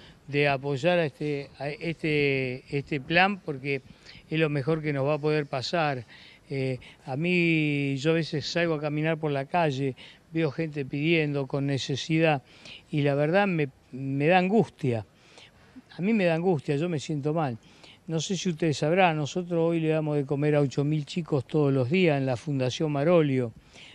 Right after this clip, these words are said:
le proveemos comestibles y la verdad, eh, me puedo sentir muy bien por lo que hago, pero me siento mal porque a esa gente le va mal.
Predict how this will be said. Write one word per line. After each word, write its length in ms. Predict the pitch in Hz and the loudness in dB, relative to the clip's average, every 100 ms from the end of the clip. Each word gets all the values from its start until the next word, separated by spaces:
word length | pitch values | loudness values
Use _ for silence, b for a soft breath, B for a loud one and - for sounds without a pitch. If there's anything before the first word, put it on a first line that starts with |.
| - | -8
le 180 | 143 139 | -2 -2
proveemos 640 | 143 139 143 151 156 135 | 0 0 2 2 2 -2
comestibles 840 | - 131 131 - 185 151 127 117 - B B B B | -4 -4 -4 0 2 2 2 -4 -8 B B B B
y 160 | 151 147 | -2 4
la 160 | 156 | 4
verdad, 400 | 165 180 196 214 208 b b b - | 6 4 4 2 0 b b b -4
eh, 160 | 143 | -2
me 160 | 143 165 | 0 0
puedo 180 | 226 190 | 2 2
sentir 380 | 202 185 208 | 0 -2 -2
muy 160 | 196 190 | 0 0
bien 220 | 214 165 | 2 0
por 120 | 151 | 0
lo 140 | 147 139 | -2 -2
que 140 | 147 | -2
hago, 220 | 135 127 120 | -2 -2 -2
pero 200 | 156 156 | 0 0
me 120 | 156 | -2
siento 360 | - 214 190 | -2 -4 -2
mal 160 | 185 208 | -2 -2
porque 200 | 185 156 | -4 -4
a 20 | |
esa 200 | 143 156 | -2 -2
gente 320 | 131 190 160 | -4 -6 -4
le 120 | 135 131 | -2 -2
va 160 | 131 | -2
mal. 300 | 131 127 117 | -2 -2 -4